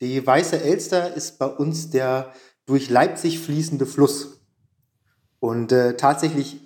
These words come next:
wir hießen auch mal ganz anders. Wir sind halt über Umwege zur Weißen Elster gekommen, aber es ist eine große Liebesgeschichte dann, dann zum Schluss geworden. Ähm, aber ja, ich sag's mal immer so, ähm, einen Fluss zu malen,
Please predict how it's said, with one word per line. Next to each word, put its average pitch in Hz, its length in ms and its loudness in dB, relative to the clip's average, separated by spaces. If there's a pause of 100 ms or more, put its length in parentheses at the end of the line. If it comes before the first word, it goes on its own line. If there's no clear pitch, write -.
wir 131 100 -8
hießen 160 320 -8
auch 127 120 -6
mal 131 100 -2
ganz 123 220 -2
anders. 190 420 -2
Wir 139 80 0
sind 139 240 -4
halt 131 320 -4
über 120 160 0
Umwege 165 420 6
zur 156 180 -2
Weißen 139 300 0
Elster 156 300 -4
gekommen, 156 480 -4
aber 127 160 -8
es 123 80 -14
ist 139 160 -14
eine 123 160 -8
große 143 300 0
Liebesgeschichte 143 680 -2
dann, 131 160 -4 (140)
dann 139 240 0
zum 131 140 -8
Schluss 143 280 -2
geworden. 127 420 0 (500)
Ähm, 131 420 -2
aber 135 140 2
ja, 143 580 0 (580)
ich - 120 -10
sag's 156 240 -4
mal 156 120 2
immer 131 200 0
so, 127 300 0 (400)
ähm, 123 460 -8 (680)
einen 143 240 2
Fluss - 480 2
zu - 140 -2
malen, 135 680 -2